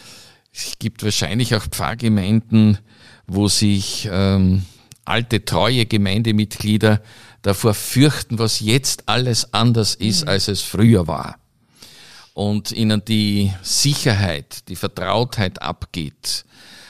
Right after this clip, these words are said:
Speaker 1: Äh, ich denke auch, dass die Rolle von einem Pfarrer, einer Pfarrerin in einer dörflich geprägten, jetzt sage ich mal ganz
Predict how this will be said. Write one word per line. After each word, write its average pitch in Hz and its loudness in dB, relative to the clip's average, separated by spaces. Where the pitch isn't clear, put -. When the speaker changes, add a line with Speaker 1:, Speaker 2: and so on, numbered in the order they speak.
Speaker 1:
Äh, 90 -4
ich - -12
denke 110 0
auch, 104 -4
dass 110 -6
die 104 -4
Rolle 110 0
von 104 -2
einem 95 -2
Pfarrer, 107 0
einer 101 -2
Pfarrerin 107 0
in 101 0
einer 98 2
dörflich 117 0
geprägten, 98 -4
jetzt - -10
sage 104 -2
ich 98 -2
mal 90 -4
ganz - -6